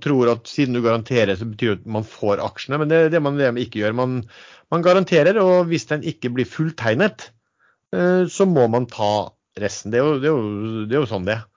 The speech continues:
Eh, og så er det jo da en vurdering om hva man skal, eh, i hvilken grad man skal garantere. Nå var jo vi tre, alle vi tre var jo med og garanterte en emisjon, eh, før i år. Altså carbon-emisjonen som, eh,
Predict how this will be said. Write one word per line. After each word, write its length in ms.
Eh, 400
og 160
så 220
er 80
det 80
jo 80
da 100
en 140
vurdering 480
om 300
hva 140
man 160
skal, 300
eh, 300
i 80
hvilken 260
grad 160
man 160
skal 240
garantere. 400
Nå 160
var 160
jo 80
vi 160
tre, 240
alle 320
vi 160
tre 160
var 160
jo 80
med 80
og 80
garanterte 480
en 80
emisjon, 480
eh, 240
før 240
i 140
år. 80
Altså 240
carbon-emisjonen 800
som, 220
eh, 540